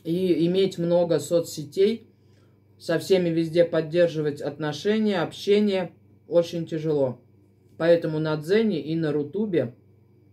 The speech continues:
в одном канале два канала. Но на Рутубе, кстати, на Рутубе есть функция, что там можно сделать плейлист.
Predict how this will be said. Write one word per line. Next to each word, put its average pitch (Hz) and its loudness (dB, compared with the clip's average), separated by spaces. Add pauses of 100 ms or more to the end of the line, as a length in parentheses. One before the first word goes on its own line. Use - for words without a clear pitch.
(920)
в 175 -4
одном 165 2
канале 175 0 (140)
два 131 -4
канала. 117 -8 (1700)
Но 208 4
на 180 4
Рутубе, 220 0
кстати, 135 -4
на 147 -4
Рутубе 170 -2 (1080)
есть 226 0 (220)
функция, 226 0
что 170 2
там 208 -2
можно 208 0
сделать 185 -2
плейлист. 170 0